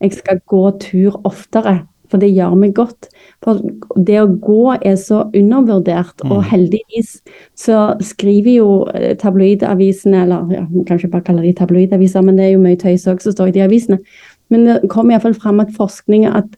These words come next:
Speaker 1: eh, å gå tur også er veldig bra.
Speaker 2: Mhm.
Speaker 1: Eh, og der er jo så mange da som, eh, jeg hadde ei som heter Katrin som var i podcasten for noen uker siden, og hun, em,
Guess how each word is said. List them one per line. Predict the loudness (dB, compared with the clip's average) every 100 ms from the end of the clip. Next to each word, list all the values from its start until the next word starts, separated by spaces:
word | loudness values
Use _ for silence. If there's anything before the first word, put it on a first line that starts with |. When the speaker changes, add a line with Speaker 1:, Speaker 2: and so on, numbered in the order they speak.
| -2
Speaker 1:
eh, | 0 2 0 0
å | 0
gå | 2 0 0
tur | 0 0 0 -2 -2
også | 0 0 -4 -14 -20 -20 -6
er | -2 0
veldig | 0 0 0 2 0
bra. | 0 -2 -2 -8 _
Speaker 2:
Mhm. | -6 -6 -10 -16 _ _ -2
Speaker 1:
Eh, | 2 4 4 2 -2
og | -2
der | 0 2
er |
jo | 2
så | 0 -6 -2 2
mange | 2 4 4 4
da | 2 0 -2
som, | -2 2 2 2 -2 -18 _ _ _ -4
eh, | 0 2 2 2 2
jeg |
hadde | 0 0
ei | 0
som | -2 -4
heter | -4 -6
Katrin | -2 2 2
som | 2 0
var | 0
i |
podcasten | -2 -2 -2 -4 -2 0
for | 2
noen | 4
uker | 4 2
siden, | 0 0 2 2
og | 0 0 0 -4 _ _ _ _ _ -2
hun, | 2 4 2
em, | 0 0 0 -2 -6